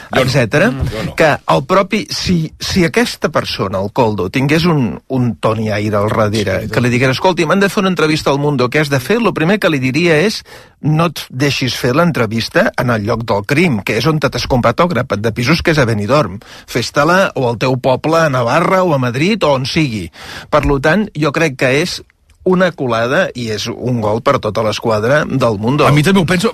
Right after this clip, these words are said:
Speaker 1: A més, hi ha, hi ha una cosa que... El titular també està molt ben buscat, «Ofrecí mascarillas a cuatro ministerios de cinco autonomías».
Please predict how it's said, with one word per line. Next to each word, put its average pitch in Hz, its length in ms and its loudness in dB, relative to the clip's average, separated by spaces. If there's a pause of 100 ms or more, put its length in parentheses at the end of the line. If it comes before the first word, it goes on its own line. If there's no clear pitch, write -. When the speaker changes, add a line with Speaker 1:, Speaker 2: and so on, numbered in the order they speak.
(140)
Speaker 1:
A 127 140 -2
més, 170 160 -2
hi 208 80 0
ha, 185 80 -2
hi 135 80 -6
ha 147 80 0
una 160 160 -2
cosa 165 240 -2
que... 117 160 -2 (1800)
El 90 140 -4
titular 87 320 0
també 98 160 2
està 107 140 2
molt 98 180 2
ben 92 100 0
buscat, 104 320 -2
«Ofrecí 104 400 -2
mascarillas 101 520 0
a 95 40 -4
cuatro 107 260 0
ministerios 104 520 -4
de 90 80 -6
cinco 98 240 -4
autonomías». 95 580 -4